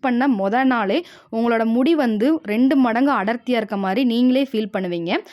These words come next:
அப்படி ஃபீல் பண்ணீங்க அப்படின்னா, கண்டிப்பா எனக்கு கமெண்ட் பாக்ஸ்ல கமெண்ட் பண்ணுங்க. இது ரொம்ப, ரொம்ப, எனக்கு ரொம்ப, ரொம்ப பர்சனல் ஃபேவரட் ஹேர் பேக்குங்க. ஃபஸ்ட்டு ஹேர் வாஷ்லயே உங்களோட முடி கொட்டுறத அப்படியே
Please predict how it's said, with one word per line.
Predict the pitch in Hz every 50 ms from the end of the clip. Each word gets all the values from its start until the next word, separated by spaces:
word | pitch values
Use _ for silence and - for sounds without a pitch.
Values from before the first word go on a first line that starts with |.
| - - - - -
அப்படி | - 208 196 208 233 233 -
ஃபீல் | 285 302 330 294 -
பண்ணீங்க | 269 254 247 240 247 262 233
அப்படின்னா, | 196 190 202 254 277
கண்டிப்பா | - - 196 202 226 240 294 254 311 294
எனக்கு | 254 196 190 185 185
கமெண்ட் | 196 208 233 233 214
பாக்ஸ்ல | 196 202 - 233 233
கமெண்ட் | 220 196 190 202 208 208
பண்ணுங்க. | 196 180 175 175 202 285
இது | - 214 208 196 196 208
ரொம்ப, | 202 202 208 233 254 269 320 311
ரொம்ப, | 285 254 254 269 294
எனக்கு | 247 196 196 190 196
ரொம்ப, | 190 208 220 240
ரொம்ப | 240 233 233 302 381 - - - - - - _ _ - 247
பர்சனல் | 247 262 302 302 302 294 294 302 330 339 - -
ஃபேவரட் | - 247 233 254 269 277 277 277 247 196
ஹேர் | 196 190 190 196 196 -
பேக்குங்க. | 196 185 180 - 185 170 190 269 392 - _ _ _ _ _ _ _ _ _ _ _ _ _ _ _ _ _ _ -
ஃபஸ்ட்டு | - - - 240 233 - - - - 349 320 277
ஹேர் | 269 233 233 240 226
வாஷ்லயே | 240 226 220 - - 214 202 226 254 294
உங்களோட | 226 233 214 214 214 208 208 208
முடி | 208 214 226 240 285 302 285 - 233
கொட்டுறத | 214 202 - - 220 214 190 180 190 247 320 - _ _ -
அப்படியே | - 190 - _ - 269 311 302